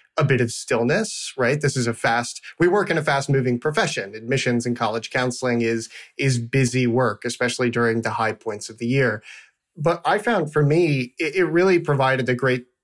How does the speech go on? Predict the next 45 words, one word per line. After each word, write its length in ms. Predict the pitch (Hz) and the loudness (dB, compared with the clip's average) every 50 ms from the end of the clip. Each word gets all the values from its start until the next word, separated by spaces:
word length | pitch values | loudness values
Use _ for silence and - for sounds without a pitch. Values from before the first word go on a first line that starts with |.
| _ _ - 160 | _ _ -6 -4
a 60 | 156 | -2
great 300 | 131 151 156 170 175 170 - | 0 2 2 2 0 0 -2
opportunity 640 | 151 147 156 147 143 - 143 139 123 135 131 123 | -2 -2 0 -2 0 2 2 2 2 2 2 0
to 340 | 120 - - 123 123 117 117 | 0 -2 -2 0 2 2 0
slow 380 | 113 - - - 123 120 120 117 | 0 -4 -4 -2 0 2 2 2
down 380 | 110 104 110 120 135 170 185 | 2 0 0 0 0 2 2
and 120 | 156 127 120 | 0 0 -2
to 140 | - 117 110 | -2 -4 -4
reflect 580 | 107 104 101 - 117 117 131 151 151 - - | -4 -4 -4 -2 -2 0 0 -2 -4 -4 -2
and 120 | 127 117 113 | -2 -2 -2
to 100 | 117 113 | -2 -2
really 240 | 120 117 113 113 | 0 0 0 0
think 260 | 110 - 135 127 123 131 | -2 0 0 0 0 2
about, 380 | 123 123 120 117 110 110 - - - - - _ | 2 2 2 2 0 -2 -4 -10 -20 -20 -6 _
what 160 | 135 165 196 | 2 2 2
is 140 | 202 170 147 | 2 2 0
it 100 | 175 151 | 0 -2
that 140 | 143 131 127 | 0 0 0
I 80 | 123 | 0
love 240 | 120 120 127 131 131 | 0 0 0 2 2
about 260 | 135 123 131 123 120 | 2 2 2 0 0
the 80 | - 120 | -2 -2
work? 400 | 117 110 113 113 139 170 170 - - | -2 -2 0 0 0 -2 -4 -4 -6
What 220 | 131 120 123 123 | -4 -2 0 0
are 80 | 127 120 | 0 0
the 220 | 127 123 120 120 | 0 -2 -2 -2
issues 520 | 123 117 - - 123 117 117 113 113 - - | -4 -4 -2 -2 0 0 0 -2 -2 -4 -2
that 340 | 120 113 110 107 - - - - - _ _ 135 | -2 0 0 -2 -4 -6 -12 -20 -20 _ _ 0
I 120 | 143 139 | 0 0
care 340 | 139 - - 135 131 127 123 | 0 -2 0 0 2 2 2
most 340 | 120 120 123 123 123 - 123 | 2 2 2 0 -2 -2 -4
about 460 | 110 98 101 110 135 175 190 - 156 | -2 0 0 0 2 0 0 -2 -2
and 280 | 135 123 120 113 113 - _ - | -2 0 0 -2 -4 -6 _ -8
to 180 | - - 180 180 | -2 0 2 4
which 240 | 147 156 156 147 147 | 4 4 2 2 0
I 80 | 135 | 0
would 120 | 127 127 123 | 0 0 0
like 160 | 120 117 - | 0 -2 -2
to 160 | - 123 113 | -2 -2 -2
apply 320 | 110 - - 127 120 120 | -2 -2 -2 0 0 2
myself 480 | 117 113 107 110 - - 110 110 110 - | 2 0 -2 -2 -2 -2 -2 -2 -4 -4
and 100 | 113 110 | -6 -6
my 140 | 104 101 104 | -6 -8 -10
skills? 560 | - - - - 175 160 139 123 117 - - - - - - - - _ _ - | -10 -6 -2 0 2 2 2 2 0 -4 -8 -12 -18 -20 -20 -20 -20 _ _ -2
And 440 | 196 185 175 170 170 160 156 147 | 0 2 2 2 2 2 2 2